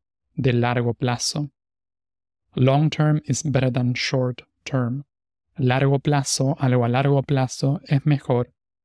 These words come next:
que corto plazo. Acá está hablando de la felicidad, entonces se entiende. Y, mm, esto lo podríamos pensar también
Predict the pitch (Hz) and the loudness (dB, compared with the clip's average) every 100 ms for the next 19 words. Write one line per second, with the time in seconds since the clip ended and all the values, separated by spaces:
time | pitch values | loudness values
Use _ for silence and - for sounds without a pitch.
0 | _ - 131 135 - 127 127 113 127 120 | _ -6 -4 -4 -2 0 0 -2 -2 -2
1 | - 151 _ _ _ - 135 - 127 127 | -6 -10 _ _ _ -4 -2 0 0 2
2 | 131 117 - 120 120 - 131 120 117 - | 2 0 -2 -2 -2 -2 -2 -2 -6 -10
3 | _ - 131 135 131 - _ _ _ _ | _ 0 0 0 -2 -6 _ _ _ _
4 | - 123 120 123 117 120 _ _ _ 135 | -4 -2 0 0 -2 -6 _ _ _ 0
5 | 131 131 131 170 _ _ _ _ _ _ | 2 2 0 -4 _ _ _ _ _ _
6 | _ 165 - 143 123 131 131 135 - - | _ -2 2 2 2 0 0 0 -2 -2
7 | 120 113 135 127 127 123 123 123 120 | -2 -2 -4 -2 -2 -2 0 0 -2